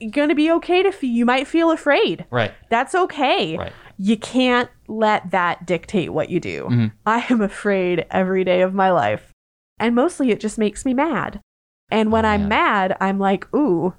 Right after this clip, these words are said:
Speaker 1: these people who want to ban the books,
Speaker 2: Right.
Speaker 1: they better watch out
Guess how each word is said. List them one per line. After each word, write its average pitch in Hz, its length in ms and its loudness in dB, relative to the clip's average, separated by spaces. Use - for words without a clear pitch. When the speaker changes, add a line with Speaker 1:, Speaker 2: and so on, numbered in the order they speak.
Speaker 1:
these 233 260 2
people 185 600 0
who 214 120 0
want 196 240 0
to 208 100 -2
ban 226 260 0
the 233 60 0
books, - 480 -2
Speaker 2:
Right. 87 220 0
Speaker 1:
they 190 140 2
better 247 260 2
watch 262 300 0
out 254 320 0